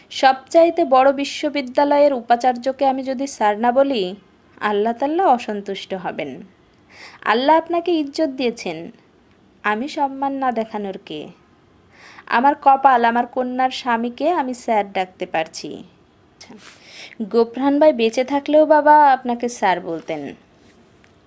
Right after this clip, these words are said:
মা বানু জানে, আমরা দুজনই এক মায়ের পেটের ভাইয়ের মতো ছিলাম।" দুপাশে বাগান,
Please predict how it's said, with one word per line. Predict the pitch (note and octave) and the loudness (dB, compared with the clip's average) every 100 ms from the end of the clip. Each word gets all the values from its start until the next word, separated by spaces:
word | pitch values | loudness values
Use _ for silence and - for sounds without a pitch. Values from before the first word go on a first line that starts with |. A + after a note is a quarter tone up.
| _ _ - - _ - | _ _ -20 -20 _ -4
মা | A3+ A#3 | 2 2
বানু | A#3 A3+ B3 | 4 2 0
জানে, | B3 G#3 F3 E3+ F3 - _ _ - | -2 -2 -2 -8 -10 -20 _ _ -6
আমরা | G#3+ A3 | -2 0
দুজনই | G#3 A3+ G#3+ A3+ A#3 D#4+ - | -2 -4 -4 -4 -2 -4 -2
এক | G3 G3+ G#3+ | 0 0 -2
মায়ের | B3+ A#3 A#3 | -4 -2 -2
পেটের | A#3 A3+ A3+ G#3 | -2 -4 -4 -6
ভাইয়ের | G#3 F3+ F#3+ | -4 -4 -4
মতো | F#3 F#3 F3 | -6 -12 -14
ছিলাম।" | - F3 D#3 D3 F#3 - _ _ _ _ _ _ _ _ _ - - _ | -10 -8 -6 -8 -14 -20 _ _ _ _ _ _ _ _ _ -20 -20 _
দুপাশে | G#3 C#4+ D4 D4 C#4+ | -6 -2 0 0 -2
বাগান, | B3+ A3 G#3+ A3 G#3+ | 0 -2 2 0 0